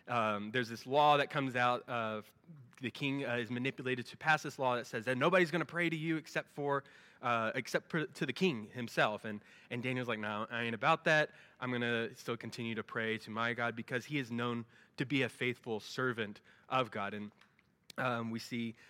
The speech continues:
the trial of the lion's den take place and him come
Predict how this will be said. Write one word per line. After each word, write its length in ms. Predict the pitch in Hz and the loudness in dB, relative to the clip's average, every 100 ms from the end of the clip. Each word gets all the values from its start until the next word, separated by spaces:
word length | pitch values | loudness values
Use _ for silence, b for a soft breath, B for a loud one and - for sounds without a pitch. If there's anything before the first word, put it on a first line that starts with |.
| B | B
the 60 | 123 | -8
trial 420 | - 139 135 131 | -2 4 4 4
of 100 | 120 | 2
the 80 | 110 | 0
lion's 400 | 120 127 120 - | 0 0 -2 -4
den 220 | 123 117 | -6 -4
take 240 | 117 117 | -6 -8
place 440 | - 123 117 110 107 | -8 -6 -4 -6 -10
and 120 | 95 | -8
him 240 | 117 110 | -6 -6
come 240 | 104 113 | -6 -10